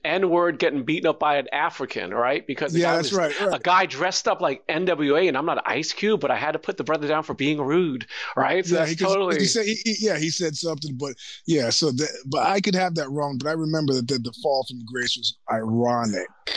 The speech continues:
Speaker 1: But the thing is, there was a show that came out maybe ten, fifteen years ago called Hit Me Baby One More Time, in which they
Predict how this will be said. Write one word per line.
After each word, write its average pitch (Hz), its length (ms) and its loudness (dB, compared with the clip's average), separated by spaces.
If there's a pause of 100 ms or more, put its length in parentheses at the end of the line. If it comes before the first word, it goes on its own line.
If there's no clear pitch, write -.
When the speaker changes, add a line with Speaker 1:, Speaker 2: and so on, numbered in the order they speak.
(120)
Speaker 1:
But 220 220 4
the 202 80 2
thing 285 220 0
is, 160 340 2
there 190 180 2
was 220 140 2
a 196 80 2
show 202 400 4
that 151 160 0
came 180 320 0
out 151 320 2
maybe 143 480 0
ten, 170 340 -2
fifteen 185 380 -2
years 151 320 0
ago 120 440 2
called 120 520 2
Hit 175 180 -4
Me 175 160 2
Baby 151 280 0
One 139 180 2
More 143 100 0
Time, 135 460 -2
in 120 120 -2
which 135 280 0
they 123 140 0